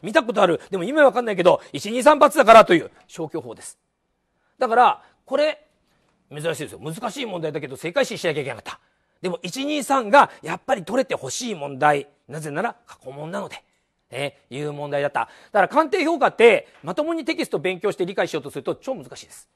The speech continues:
うん、でも過去問で、過去問で、過去問の範囲で、過去問でちゃんと取れるようにすると、見たことあるからとか、え、あ、出たことあるなとか、そういうので取れるように大体出してます。だから鑑定評価って勉強自体は難しいです。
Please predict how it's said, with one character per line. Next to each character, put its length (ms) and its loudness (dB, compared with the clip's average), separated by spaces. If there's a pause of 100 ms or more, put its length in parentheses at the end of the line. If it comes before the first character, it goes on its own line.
(560)
う 80 -18
ん、 40 -18
で 80 -2
も 120 -6
過 160 -10
去 100 -2
問 300 -6
で、 80 0
過 160 -14
去 100 -2
問 220 -4
で、 100 -6
過 160 -8
去 100 -10
問 200 -6
の 60 -8
範 120 -6
囲 60 -4
で、 80 -6
過 120 -6
去 120 -8
問 180 -4
で 100 -4
ち 60 -10
ゃ 80 0
ん 60 -8
と 80 -10
取 160 -4
れ 60 -4
る 40 -6
よ 40 -2
う 0 -
に 40 -6
す 80 -8
る 60 -6
と、 180 8 (160)
見 140 -8
た 100 2
こ 80 -4
と 100 2
あ 60 6
る 80 0
か 80 0
ら 80 -2
と 80 -14
か、 160 -20 (460)
え、 260 -6
あ、 160 4
出 80 -6
た 140 0
こ 80 -2
と 100 2
あ 40 6
る 60 0
な 120 -4
と 80 -8
か、 180 -6 (260)
そ 120 -2
う 40 0
い 40 -2
う 20 -4
の 80 0
で 100 -4
取 200 0
れ 60 2
る 100 -4
よ 120 0
う 40 -4
に 220 -4 (140)
大 220 -8
体 200 -6
出 120 -6
し 60 -14
て 80 -18
ま 100 -20
す。 140 -20 (760)
だ 80 -4
か 60 2
ら 60 -4
鑑 180 -4
定 160 -4
評 160 -6
価 80 -4
っ 100 -8
て 320 -2 (200)
勉 280 -6
強 120 -6
自 160 -8
体 160 -4
は 60 -14
難 140 -12
し 80 -14
い 40 -16
で 60 -20
す。 120 -20